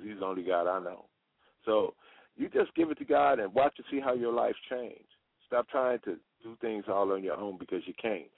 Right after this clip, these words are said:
Even in marriage, sometimes a married person, they have to go to God before they can get to their mate. That's why God is in the middle. He's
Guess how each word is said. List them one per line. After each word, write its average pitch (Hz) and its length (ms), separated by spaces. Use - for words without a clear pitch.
Even 147 300
in 110 100
marriage, 113 420
sometimes 127 380
a 98 60
married 113 400
person, - 340
they 113 80
have 117 160
to 104 80
go 101 160
to 92 80
God 107 380
before 104 280
they 101 100
can 98 160
get 107 220
to 113 60
their 110 160
mate. 92 320
That's 107 220
why 107 100
God 98 300
is 87 120
in 95 100
the 95 100
middle. 98 300
He's 87 160